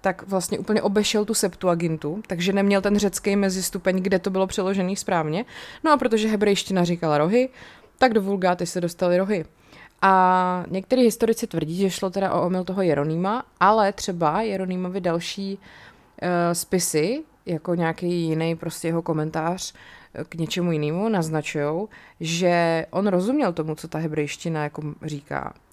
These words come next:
A proč se to ale v tom překladu rozhodl neobjasnit, to nikdo jako neví. Možná byl taky škodolibý, možná si právě říkal, "Haha,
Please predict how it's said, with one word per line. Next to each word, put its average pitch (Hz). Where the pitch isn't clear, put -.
A 151
proč 165
se 180
to -
ale 180
v 180
tom 190
překladu 180
rozhodl 175
neobjasnit, 170
to 170
nikdo 147
jako 139
neví. 143
Možná 196
byl 190
taky 196
škodolibý, 151
možná 185
si 175
právě 180
říkal, 180
"Haha, 220